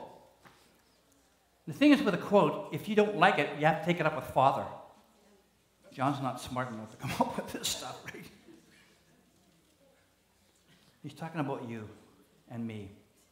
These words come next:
You love him, Jesus, passionately, not just on Sundays. And I know that's not the case for this house.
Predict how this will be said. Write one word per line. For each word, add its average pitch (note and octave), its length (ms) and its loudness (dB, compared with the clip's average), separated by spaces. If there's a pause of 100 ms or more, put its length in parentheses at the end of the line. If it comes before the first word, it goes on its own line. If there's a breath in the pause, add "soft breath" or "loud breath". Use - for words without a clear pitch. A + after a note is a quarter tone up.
(1040 soft breath)
You C3+ 160 0
love C#3 300 4
him, A2 240 -4 (920)
Jesus, A#2 500 -14 (880 soft breath)
passionately, C3 840 -2 (1800)
not C3+ 160 -12
just C3 220 -12
on B2+ 120 -2
Sundays. A#2+ 400 -2 (120)
And C#3+ 100 -2
I C#3 80 4
know C#3+ 140 0
that's C3+ 220 0
not C#3+ 140 -2
the - 80 -12
case C#3 300 -10
for C3+ 100 -14
this C3 180 -10
house. C3 380 -12